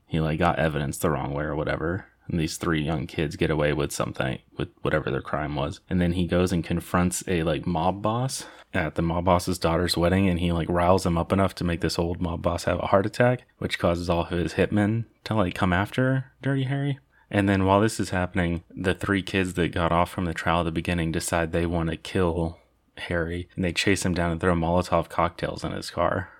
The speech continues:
And he survives and kills all of them. <laughs> Uh, there's also a great part in this beginning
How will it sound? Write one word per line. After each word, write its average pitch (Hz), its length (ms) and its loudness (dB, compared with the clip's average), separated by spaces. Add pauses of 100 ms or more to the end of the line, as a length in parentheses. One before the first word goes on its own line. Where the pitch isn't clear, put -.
(300)
And 82 260 -2
he 82 160 -4
survives 85 420 -2
and 95 160 0
kills 127 280 2
all 90 180 2
of 85 140 -4
them. 98 200 -4 (480)
<laughs> - 100 -8 (1080)
Uh, 95 420 -4 (340)
there's 101 200 2
also 92 300 0
a 98 40 2
great 92 280 0
part 95 220 0
in 85 80 -6
this 92 120 -6
beginning 92 520 -4